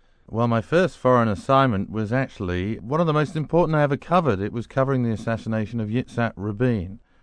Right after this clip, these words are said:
a very consequential story. I was a novice at the time. It was my second day on the job at the B B C, and because it was a Saturday night, and I think because they couldn't reach anybody else,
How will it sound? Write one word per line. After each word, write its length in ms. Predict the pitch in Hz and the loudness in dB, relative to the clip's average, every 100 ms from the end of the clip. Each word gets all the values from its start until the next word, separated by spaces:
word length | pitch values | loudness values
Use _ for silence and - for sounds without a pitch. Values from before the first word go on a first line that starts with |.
| _ - | _ -8
a 100 | 110 | -4
very 300 | 117 165 151 | 2 4 4
consequential 720 | - 139 123 113 123 101 101 | 0 -2 -2 -2 -2 -2 -10
story. 560 | - 110 101 90 85 90 | -8 -4 -2 -2 -4 -4
I 160 | 104 | -4
was 180 | 107 101 | -4 -4
a 60 | 110 | -2
novice 480 | 120 156 143 - | 0 2 0 -2
at 80 | 123 | -6
the 80 | 98 | -8
time. 360 | - 107 85 95 | -4 -2 0 -2
It 60 | |
was 100 | 104 | -6
my 140 | 143 139 | -6 -6
second 540 | - 135 127 131 120 | -6 -8 -4 -2 0
day 260 | 131 143 117 | 0 2 0
on 80 | |
the 80 | 107 | -2
job 460 | 101 147 147 95 90 _ _ _ | -2 0 2 0 -4 _ _ _
at 120 | - 120 | -2 0
the 60 | |
B 180 | 123 123 | 2 2
B 100 | 120 | 2
C, 320 | - 160 139 | 0 2 2
and 80 | 120 | 0
because 300 | 135 160 160 | -2 -2 -2
it 100 | 156 | 0
was 80 | 131 | -2
a 80 | 127 | -2
Saturday 480 | - 127 120 117 | 0 -2 0 0
night, 320 | 110 120 147 - | 2 0 0 0
and 80 | |
I 80 | 110 | 0
think 180 | 107 127 | 0 -2
because 280 | 117 135 120 | 0 0 2
they 100 | 120 | 0
couldn't 380 | - 156 180 113 | -2 -4 -2 0
reach 260 | 139 - | -2 0
anybody 380 | 131 123 120 117 | -2 0 0 2
else, 240 | 95 87 | 0 -2